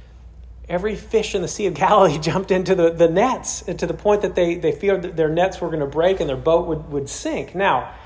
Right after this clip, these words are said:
if something like that happened to you, what would your response be?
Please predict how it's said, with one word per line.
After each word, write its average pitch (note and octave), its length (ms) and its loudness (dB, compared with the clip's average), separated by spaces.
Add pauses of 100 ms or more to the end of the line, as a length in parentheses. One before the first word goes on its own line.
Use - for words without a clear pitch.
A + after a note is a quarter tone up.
(200)
if F#3+ 120 2
something D#4+ 580 0
like G#3+ 360 2
that F#3 180 4
happened F#3+ 360 0
to D3 60 -4
you, A3+ 180 -2
what E3 140 0
would D#3+ 160 -6
your G3 140 2
response C#4+ 480 -4
be? G2+ 240 -18